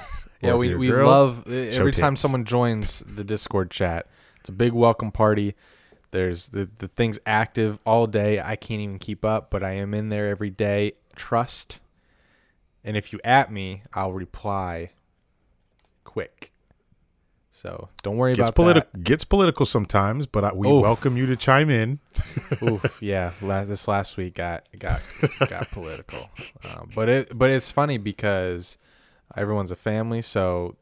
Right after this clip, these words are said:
Speaker 1: they'll roast the fuck out of you for your
Speaker 2: Oh,
Speaker 1: take.
Speaker 2: yeah.
Speaker 1: But then we'll, we're all love afterward, you know?
Speaker 2: There, it's, how long have we had this, this Patreon now?
Speaker 1: Um, so we're on Patre-, uh, it's been, like, twenty-five weeks.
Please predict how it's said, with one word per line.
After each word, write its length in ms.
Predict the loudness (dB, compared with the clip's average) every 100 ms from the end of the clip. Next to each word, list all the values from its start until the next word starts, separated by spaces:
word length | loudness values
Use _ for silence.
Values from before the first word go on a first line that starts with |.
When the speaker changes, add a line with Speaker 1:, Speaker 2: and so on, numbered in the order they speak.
| -8
Speaker 1:
they'll 240 | -4 -2
roast 300 | 0 0 -2
the 80 | -10
fuck 420 | -10 -6 -6 -4
out 200 | -6 -6
of 100 | -8
you 300 | -6 -6 -6 _ _
for 160 | _
your 140 | -10 -8 -4
Speaker 2:
Oh, 140 | -2
Speaker 1:
take. 100 | -2
Speaker 2:
yeah. 180 | -4 -8 -12 _
Speaker 1:
But 120 | -8 -4
then 240 | -4 -2
we'll, 160 | -2 -2
we're 180 | -2
all 160 | -2 0
love 400 | -2 -2 -4 -4
afterward, 600 | -6 -8 -8 -8 -8 -10 -18
you 100 | -14
know? 140 | -10 -10 -12 -18 _ _ _ _ _ _ _ _ 0
Speaker 2:
There, 160 | 2
it's, 500 | 2 0 -4 -8 -12 _
how 180 | -2 0
long 160 | 2 0
have 80 | 0
we 100 | 0
had 160 | 0
this, 280 | -2 -6 -10 -10
this 140 | -6
Patreon 440 | -2 -4 -4 -6 -6
now? 260 | -8 -10 -14 _ _ _ _ _ _ _ -10
Speaker 1:
Um, 440 | -6 -6 -6 -6
so 180 | -4 -2
we're 120 | 2
on 120 | 0 0
Patre-, 340 | -2 -4 -8
uh, 280 | -2 0 0
it's 140 | -2 -4
been, 180 | -4
like, 180 | -2 -6
twenty-five 1300 | -8 -4 -2 -2 -2 -4 -6 -8 -16 -14 -4 -2 -2 -4
weeks. 560 | -6 -8 -12 -16 -18